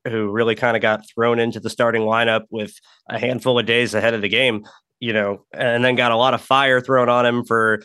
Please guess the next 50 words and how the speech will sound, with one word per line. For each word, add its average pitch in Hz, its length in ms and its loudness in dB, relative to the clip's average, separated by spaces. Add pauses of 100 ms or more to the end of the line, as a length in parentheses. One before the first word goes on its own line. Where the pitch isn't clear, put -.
(300)
uh, 110 80 0
being 123 260 2
asked 127 240 0
about 123 220 0
the 113 80 -2
Ravens 117 360 0
front 127 280 0
and 107 180 -8
Calais 120 320 0
Campbell 113 340 0
in 107 60 0
particular 120 560 0
and 107 100 -2
saying, 107 360 -2
you 107 80 0
know, 101 220 0 (360)
"They're 117 280 0
good. 131 260 2
We 127 100 2
respect 123 340 0
them, 131 140 2
but 127 160 -2
they're 117 160 2
just, 113 320 -2
you 117 80 0
know, 104 240 2
other 120 200 0
guys 123 300 0
in 120 80 0
the 110 60 2
league. 120 280 0
We're 113 160 0
good 107 220 -2
too. 127 240 0
And 110 100 -2
we're 110 120 0
gonna, 113 320 0
we're 117 140 -6
gonna 113 160 2
hold 120 220 2
our 113 200 2
own." 139 240 0 (280)
And 110 280 -2
I 131 100 0
thought 143 220 0
he 143 100 0
did 143 220 0
hold 110 220 -2
his 82 140 -12
own. 71 220 -8